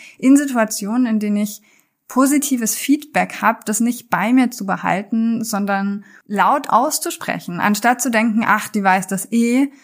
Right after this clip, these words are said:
schreib ihr, ruf sie an, sag es einfach, sprich das aus. Etwas, was ich mir angewöhnt habe, was jetzt zum Beispiel auch wieder auf der Messe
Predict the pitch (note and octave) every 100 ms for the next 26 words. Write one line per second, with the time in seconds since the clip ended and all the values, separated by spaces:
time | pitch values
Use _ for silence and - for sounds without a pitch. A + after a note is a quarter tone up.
0 | _ - A#3 B3 D#4 F4 C#4 A3+ G3+ G3
1 | - G#3+ A#3 A#3+ - C4+ A#3+ B3+ C4+ A#3+
2 | G#3+ A#3 G#3+ C4 C4+ C4 G3 G3+ G3+ G#3
3 | - - A3+ - A3 - F#3+ F3+ F3 F#3
4 | - - _ _ _ - B3+ C4 C4 C4
5 | A#3+ B3+ A3+ G#3+ G#3+ G#3+ - A3 A#3+ C4
6 | A#3+ B3 B3 B3 G#3 G#3+ A3 A3+ A3+ G#3+
7 | A3 - - G3+ G3 - F3+ - F#3 F#3
8 | F#3+ - F#3+ F#3+ A3 - G#3+ G#3